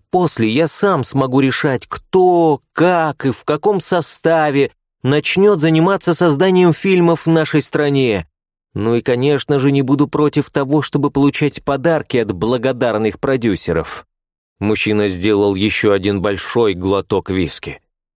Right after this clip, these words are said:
"Это только наивные идиоты считают, что на культуре особо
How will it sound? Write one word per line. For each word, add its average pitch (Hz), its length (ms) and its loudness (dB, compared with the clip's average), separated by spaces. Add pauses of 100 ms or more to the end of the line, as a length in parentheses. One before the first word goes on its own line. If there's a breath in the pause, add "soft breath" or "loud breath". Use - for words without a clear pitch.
(120)
"Это 160 220 -2
только 135 360 -2
наивные 123 580 0
идиоты 123 440 0
считают, 113 500 -2
что - 240 -2
на 131 120 2
культуре 117 540 0
особо 104 440 -2